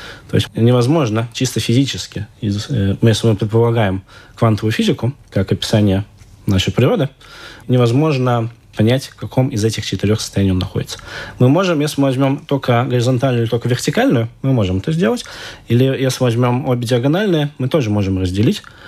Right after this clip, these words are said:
Но мы не можем разделить все четыре. И благодаря этому можно послать фотон, и любой человек, кто будет пытаться его переслать, если он не знает, допустим, как его надо смотреть,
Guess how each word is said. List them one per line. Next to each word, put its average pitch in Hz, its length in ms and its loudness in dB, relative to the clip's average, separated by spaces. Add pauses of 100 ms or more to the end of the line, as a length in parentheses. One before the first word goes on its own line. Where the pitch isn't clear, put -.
(280)
Но - 80 2
мы 123 100 4
не 151 60 2
можем 143 240 0
разделить 120 340 -2
все - 140 -2
четыре. - 400 -4 (120)
И - 40 -4
благодаря 113 380 2
этому 147 220 0
можно 123 500 0 (240)
послать 117 320 0
фотон, 180 400 -2 (400)
и 117 60 2
любой 131 200 4
человек, 123 260 0
кто 110 200 -2 (300)
будет 117 260 0
пытаться 113 400 -2
его 104 80 0
переслать, 175 480 -2
если 120 220 0
он 117 100 4
не 117 100 4
знает, 113 520 -2 (400)
допустим, 101 880 -4
как 123 220 -2
его 107 120 2
надо 107 140 2
смотреть, 143 360 0